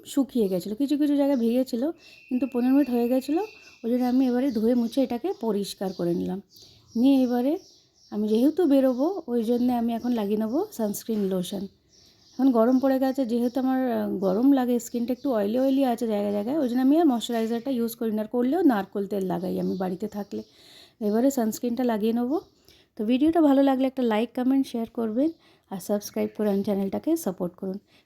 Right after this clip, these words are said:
প্লিজ, আপনারা প্লিজ দয়া করে আমার চ্যানেলটাকে সাবস্ক্রাইব করুন, যাতে আমি আরও ভিডিও বানাই, বানাতে পারি,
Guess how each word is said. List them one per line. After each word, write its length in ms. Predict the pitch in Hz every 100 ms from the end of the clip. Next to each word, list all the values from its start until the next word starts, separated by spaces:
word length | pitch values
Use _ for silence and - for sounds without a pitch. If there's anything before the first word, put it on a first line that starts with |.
| _
প্লিজ, 180 | 254 226 208
আপনারা 300 | - 220 226
প্লিজ 240 | - 285 240
দয়া 220 | 208 208
করে 120 | 214
আমার 180 | 214 208 214
চ্যানেলটাকে 400 | 202 202 214 240
সাবস্ক্রাইব 500 | 208 190 - 214 208
করুন, 200 | 226 262 302 - _ 226
যাতে 200 | 208 240
আমি 160 | 254 285
আরও 240 | 214 233 269
ভিডিও 300 | 226 202 214
বানাই, 320 | 202 196 202 202 -
বানাতে 360 | 208 196 202 220
পারি, 200 | 220 262